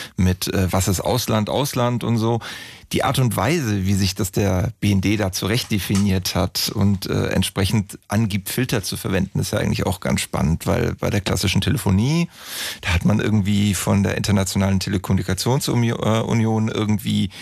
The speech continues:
diese, äh, diese Vorvorwahlen, Auslandsvorwahlen, also plus neunundvierzig für Deutschland, da kann man noch argumentieren, okay, wenn jetzt jemand über Deutschland irgendwie nicht von plus neunundvierzig irgendwas anruft oder nach plus neunundvierzig, dann wird das wohl Ausland, Ausland sein. Das ist, äh,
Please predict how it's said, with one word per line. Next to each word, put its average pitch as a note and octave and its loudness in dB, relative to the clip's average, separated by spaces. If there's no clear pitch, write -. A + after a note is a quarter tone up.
diese, G2+ 2
äh, G2 0
diese G2 0
Vorvorwahlen, A2+ -2
Auslandsvorwahlen, A2 -2
also G2 -2
plus G2+ -2
neunundvierzig F#2+ -2
für G#2 -4
Deutschland, B2+ -2
da A2 0
kann A2 0
man A2+ 4
noch A2 0
argumentieren, G#2 2
okay, C#3+ 0
wenn A#2 2
jetzt A#2 0
jemand B2 2
über G#2+ 0
Deutschland B2+ 0
irgendwie A#2+ 2
nicht B2+ 0
von C#3+ 0
plus - -2
neunundvierzig C3 0
irgendwas A2+ 0
anruft F3 0
oder A2 0
nach B2+ 0
plus C#3+ -4
neunundvierzig, A#2+ 0
dann A2 2
wird A2 0
das A#2+ -2
wohl A2+ 0
Ausland, A2 0
Ausland A2 0
sein. - 0
Das A#2+ 0
ist, D#3+ -2
äh, G#2+ 0